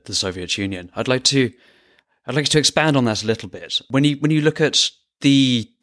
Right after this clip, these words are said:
Russian speakers in Germany who, who lived under the Soviet Union before nineteen ninety-one, obviously they're, they're very far from being a monolithic group, but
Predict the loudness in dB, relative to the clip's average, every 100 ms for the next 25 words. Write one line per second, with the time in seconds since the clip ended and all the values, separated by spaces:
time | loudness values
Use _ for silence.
0 | -2 0 0 -2 -2 -2 -2 -2 -2 -2
1 | -4 _ _ _ _ _ -4 -2 2 4
2 | 4 2 -4 -6 -6 -6 -6 -4 -2 4
3 | 2 4 0 -2 -4 -4 -4 -8 -8 -8
4 | -10 -14 -18 -20 -18 -14 -12 -14 _ _
5 | _ _ _ _ -8 -4 -4 -4 -6 -4
6 | -4 -4 -6 -4 -6 _ _ _ _ _
7 | -4 0 0 0 0 0 0 -2 0 2
8 | 2 0 0 2 2 -2 -2 -2 0 -2
9 | 0 -4 -4 -8 -10 -14 -16 -4 -4 -4
10 | -12 -20 _ _ _ -2 -2 0 -2